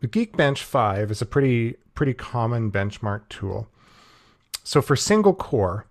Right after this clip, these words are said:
meaning that one core of the processor is working, not all of the cores, the new Mac Mini, MacBook Air, and MacBook Pro all scored pretty similar. So the MacBook Air was the slowest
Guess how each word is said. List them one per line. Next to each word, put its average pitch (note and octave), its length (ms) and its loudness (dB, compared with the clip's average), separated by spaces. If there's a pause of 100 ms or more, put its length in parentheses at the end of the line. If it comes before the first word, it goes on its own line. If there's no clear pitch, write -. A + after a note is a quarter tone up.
meaning C#3 280 2
that A2+ 280 0
one B2+ 460 4
core G#2+ 600 2 (280)
of A2 140 -2
the G#2+ 80 0
processor G#2 580 0
is - 140 -4
working, G2 400 -4
not G#2 220 0
all G2+ 180 2
of G2 80 -4
the G2+ 80 -6
cores, - 540 -10 (480)
the B2+ 80 4
new D3+ 200 6
Mac D#3 420 2
Mini, A#2+ 480 -2 (440)
MacBook B2 480 2 (100)
Air, A2+ 500 0 (460)
and B2 120 0
MacBook A#2+ 420 0
Pro G#2+ 540 2 (580)
all C3 160 6
scored A2+ 600 2
pretty A#2 260 2
similar. G2 560 -4 (400)
So - 220 2
the A#2 80 2
MacBook A#2+ 420 2 (480)
Air C#3+ 420 2
was B2 200 0
the - 200 -6
slowest B2 640 -2